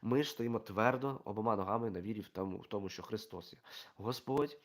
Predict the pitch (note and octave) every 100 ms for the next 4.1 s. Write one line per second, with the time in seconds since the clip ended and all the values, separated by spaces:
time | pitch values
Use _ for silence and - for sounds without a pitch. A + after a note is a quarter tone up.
0 | - - - G#2+ G2+ F#2 F#2 G#2+ F#2+ F2+
1 | - F#2 F2+ - F#2 G2 F#2 F2+ F2+ -
2 | F#2 E2+ - F2 G2 C3+ C3 - B2 -
3 | G#2 F#2+ - G2 F2+ - F#2+ - F2+ D#2
4 | -